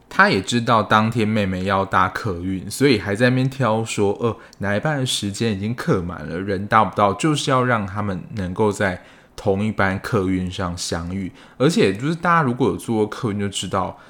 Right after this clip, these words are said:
那个间隔真的是超窄的，所以基本上你走到那个通道，你是两边人都一定会看到，你是怎么躲也躲不掉的。所以如果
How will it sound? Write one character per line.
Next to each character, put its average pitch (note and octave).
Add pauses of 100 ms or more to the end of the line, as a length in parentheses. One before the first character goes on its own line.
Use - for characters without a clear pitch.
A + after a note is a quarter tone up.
(160)
那 G#3+
个 D3+
间 C3
隔 F2+
真 B2
的 A#2+
是 B2
超 G2+
窄 G2
的， C#2
所 D#3
以 D3 (200)
基 -
本 D3
上 C3+
你 G2+
走 G2
到 G2
那 C#3
个 A2
通 G#2
道， G2+
你 F#2+
是 A#2+
两 F2+
边 G#2+
人 F2+
都 G#2+
一 F#2+
定 F#2+
会 F#2
看 F2+
到， F2
你 G2
是 B2
怎 G#2+
么 G#2
躲 F#2
也 F2+
躲 -
不 -
掉 G2+
的。 - (380)
所 -
以 G3+
如 C3+
果 G#2